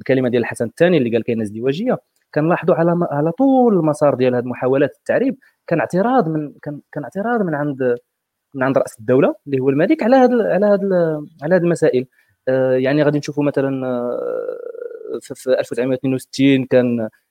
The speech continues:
من بعد ما تحدثت لجنه الدراسات والبحوث حول التعريب، ألف وتع-، في ألف وتسعمية وستين هذا الشيء، في اثنين وستين تم توقيف تعريب المواد العلميه وال-، في الابتدائي. من بعد في، في دارت المناظره ديال، ديال، آه، الوطنيه حول التعريب في أربعة وستين، خرجوا بها ب-، ب-، بهذه المبادئ الاربعه، بغا يبدا،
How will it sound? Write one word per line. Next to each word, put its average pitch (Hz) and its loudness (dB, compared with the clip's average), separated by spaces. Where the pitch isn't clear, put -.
من 160 4
بعد 165 2
ما 160 2
تحدثت - -2
لجنه 139 0
الدراسات 131 0
والبحوث 123 -8
حول 120 -4
التعريب، 185 0
ألف 143 -2
وتع-، 160 -4
في - -10
ألف 135 -8
وتسعمية 127 -6
وستين 170 -4
هذا 127 -2
الشيء، 254 -4
في - -20
اثنين 196 4
وستين 240 0
تم 214 2
توقيف 202 2
تعريب 165 2
المواد 180 2
العلميه 170 0
وال-، 160 0
في - -10
الابتدائي. 160 0
من 185 2
بعد 151 2
في، 131 -4
في 123 -4
دارت 143 -2
المناظره 135 -2
ديال، 123 -6
ديال، 110 -8
آه، 113 -8
الوطنيه 131 2
حول 127 0
التعريب 117 0
في - -16
أربعة 101 -2
وستين، 185 -2
خرجوا 117 -2
بها 117 2
ب-، 101 -8
ب-، 104 -8
بهذه 113 -4
المبادئ 113 -6
الاربعه، 110 2
بغا 123 -2
يبدا، 113 -4